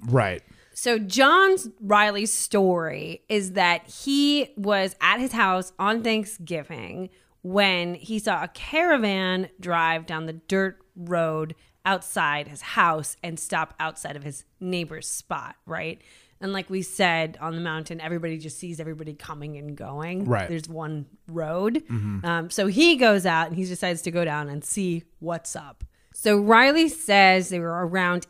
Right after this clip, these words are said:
Speaker 2: eight men there, including Scott Johnson, Neil Decker, and then another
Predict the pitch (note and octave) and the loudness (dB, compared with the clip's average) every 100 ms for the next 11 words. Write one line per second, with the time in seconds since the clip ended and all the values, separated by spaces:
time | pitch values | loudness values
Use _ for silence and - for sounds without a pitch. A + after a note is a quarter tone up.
0 | _ A3 B3 C4+ G#3 F#3 F3 E3+ D#3+ D3+ | _ 0 2 -2 -2 0 0 -2 -2 -2
1 | D#3 - E3+ - - F#3+ F#3 F3+ F3+ F3+ | -4 -6 -8 -8 -4 -2 -2 -2 -4 -8
2 | - - - F#3+ G#3 G#3 G3 E3 D#3+ D#3+ | -10 -8 4 4 4 2 2 2 -4 -6
3 | D3 E3 G#3 _ _ _ _ F3+ F#3+ A3+ | -4 -4 -6 _ _ _ _ 0 4 4
4 | B3 F#3+ F3+ D3+ - D3 D3+ E3 _ _ | 2 2 0 0 -6 -8 -8 -12 _ _
5 | _ F#3 F#3 F3+ F#3 G3+ B3 A#3+ G#3+ | _ -2 0 2 0 2 4 4 2